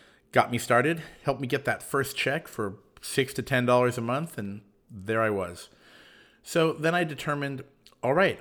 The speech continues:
I need a marketing strategy. Well, I've never done marketing, so to speak, or advertising, or any of those things.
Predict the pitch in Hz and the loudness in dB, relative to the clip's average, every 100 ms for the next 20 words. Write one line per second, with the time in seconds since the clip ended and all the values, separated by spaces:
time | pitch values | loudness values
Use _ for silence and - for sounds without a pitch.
0 | - 123 156 139 120 165 113 98 - 95 | -4 -2 0 2 2 2 0 -4 -4 -4
1 | 87 - 80 - _ 95 98 107 107 101 | -4 -8 -14 -16 _ -4 -2 0 -2 -2
2 | 107 110 104 92 - - 98 92 120 123 | 0 0 0 -4 -8 -8 -6 0 0 0
3 | 82 92 127 139 107 87 - 90 120 - | -6 -4 -8 -6 -6 -6 -8 -8 -8 -12
4 | - _ - 101 - 110 107 104 104 90 | -20 _ -6 -6 0 0 2 -2 -2 -2
5 | 95 110 151 90 82 131 135 110 104 98 | -2 -6 -6 -10 -6 0 0 0 0 -2
6 | - 90 107 165 | -6 -8 -8 -8